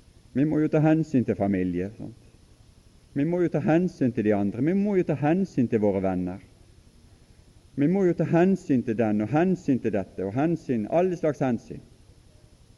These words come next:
Og vi bygger opp en lære, og vi bygger opp en forståelse, og vi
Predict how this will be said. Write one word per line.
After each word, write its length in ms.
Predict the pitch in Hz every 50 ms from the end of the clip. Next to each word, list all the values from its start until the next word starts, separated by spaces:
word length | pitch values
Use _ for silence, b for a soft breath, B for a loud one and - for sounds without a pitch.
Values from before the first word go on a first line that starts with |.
| - _ - - - -
Og 80 | 139
vi 100 | 156 165 160 131 127
bygger 380 | 151 165 190 196 165 156 170 190
opp 100 | 180 185
en 160 | 170 170 160
lære, 560 | 156 151 151 151 151 151 143 123 98 87 85 78 87 - b b b b
og 120 | - 127 147
vi 80 | 151
bygger 320 | 143 139 170 190 175 175 180
opp 80 | 175
en 140 | 180 165 -
forståelse, 920 | 165 147 - - - - 170 165 160 151 139 113 98 90 - - - 85 78 - b b b b b
og 140 | - 139
vi 60 | 143